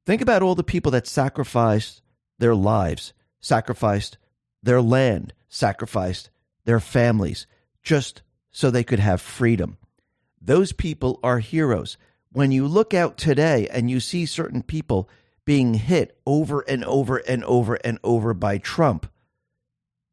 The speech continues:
and you could see it very, very clearly, those people decided, "For the good of the country,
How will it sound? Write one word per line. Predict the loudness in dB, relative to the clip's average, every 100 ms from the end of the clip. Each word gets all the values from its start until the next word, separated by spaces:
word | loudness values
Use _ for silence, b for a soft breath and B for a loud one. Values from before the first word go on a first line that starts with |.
| _ -4
and | 0
you | 0
could | -2 -2
see | 0
it | 0
very, | 0 0
very | 2 0
clearly, | 0 0 2 0 -4 -12 _ _ _ _ _ _ _ _ _ _ _ _ _ _ _ _ _ -6
those | 0 2 0
people | -2 -2 -2 -2 -6 -10 _ _ -4
decided, | -4 0 2 2 0 -4 _ _ _ _ _ _
"For | -2 0
the | 0
good | 2 4 4
of | 2
the | 0
country, | 0 0 0 -2 -6 -8